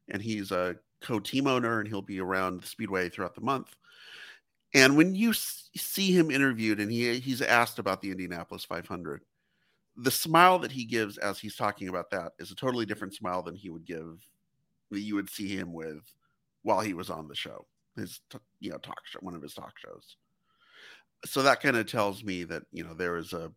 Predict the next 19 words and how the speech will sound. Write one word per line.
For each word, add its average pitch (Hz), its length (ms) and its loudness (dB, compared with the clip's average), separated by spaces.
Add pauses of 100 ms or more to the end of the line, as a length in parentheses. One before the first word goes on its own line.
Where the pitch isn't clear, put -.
performative 120 840 -2 (720)
aspect 123 540 2
to 123 100 -4
the 113 340 0
smile 120 400 2
that 123 120 -4
he 131 80 -4
had, 127 340 0
or 92 240 0
at 62 100 -8
least - 460 -8 (840)
he 117 160 -4
was 104 140 0
definitely 90 380 -2
in 92 80 -2
a 90 200 -4 (140)
different 104 420 -4 (400)
mental 101 460 -6
place 113 640 -4